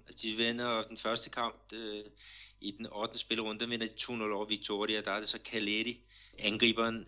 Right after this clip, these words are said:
øh, som scorer også, ikke? Og, og så Lugano, den, den, øh, gamle stopper fra, fra Uruguay, som, som også kommer på, på tavlen der. Øhm, men, øh, dejligt, at han er, han er tilbage. Øhm,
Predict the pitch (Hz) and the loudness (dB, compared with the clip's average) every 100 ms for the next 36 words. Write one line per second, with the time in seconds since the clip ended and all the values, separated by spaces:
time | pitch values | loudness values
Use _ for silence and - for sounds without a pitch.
0 | 101 104 98 110 - - 98 101 90 98 | -6 -2 0 0 -2 -2 0 2 4 4
1 | 120 120 113 95 92 - 92 107 104 107 | 4 4 4 2 2 4 6 6 8 8
2 | 90 98 113 113 107 104 - 104 101 101 | 8 6 4 0 -2 0 -2 -2 -2 -2
3 | 95 92 95 113 113 - - - - - | 4 4 4 -2 -4 -14 -16 -2 -2 6
4 | 107 101 110 - 101 90 90 87 85 - | 6 8 4 4 4 6 4 2 -2 -2
5 | 95 110 98 98 110 101 - - 104 - | -2 0 2 0 4 4 4 0 0 -2
6 | 98 92 - 107 104 - 104 98 95 104 | 0 -2 -2 -4 -6 -4 -2 -2 -2 0
7 | - 90 98 101 95 92 98 101 95 - | 2 2 0 -2 -2 -4 -10 -14 -14 -18
8 | - - - - - 107 98 95 92 - | -16 -12 -10 -12 -2 -2 2 4 2 6
9 | 107 135 156 135 127 117 - 110 113 - | 8 10 8 8 4 0 -2 -4 2 2
10 | 113 95 104 131 131 113 107 104 | 4 4 4 4 -2 -4 -2 -2